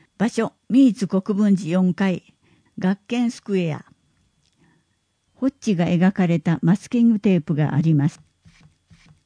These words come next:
丸五、国分寺プラザ自主事業、夏のデジタルアート体験、文治ホタルホッチの友達を描こう。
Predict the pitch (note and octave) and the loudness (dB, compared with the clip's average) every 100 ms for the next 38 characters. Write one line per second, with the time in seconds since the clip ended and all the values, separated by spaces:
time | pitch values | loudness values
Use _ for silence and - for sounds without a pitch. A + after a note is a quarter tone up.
0 | _ - _ F3 F#3+ G3 F#3 - _ _ | _ -20 _ -4 -2 -2 -4 -8 _ _
1 | _ - A3 C4 B3+ C#4+ B3 A#3+ - A#3 | _ -8 -4 -2 0 2 2 0 -4 -2
2 | G#3+ G3+ D3+ F#3+ - A3+ G3 G3 E3+ C#3+ | -2 -2 -4 -6 -4 -4 -2 0 0 -2
3 | C#3 - _ _ _ F3+ G3+ G3 B3+ B3 | -4 -12 _ _ _ -4 -2 -2 0 0
4 | A3 F3+ G3 A3 B3+ B3 B3+ A#3 G3+ G#3 | 0 -2 -2 -2 -2 0 0 -2 -4 -4
5 | G#3 F3 - D3+ - - _ _ - G3 | -2 -4 -4 -6 -8 -14 _ _ -10 -2
6 | B3+ B3 B3+ A#3+ A#3 G3 F3 G#3 G#3+ - | 2 2 2 -4 -4 -2 -2 -4 -6 -6
7 | F#3+ E3+ F3 G3+ A3+ A3+ A3+ G#3 G3 F3 | -4 -4 -2 -2 0 0 -2 -2 -2 -2
8 | G3 F#3 F#3 D3 - - | -2 -4 -4 -6 -8 -14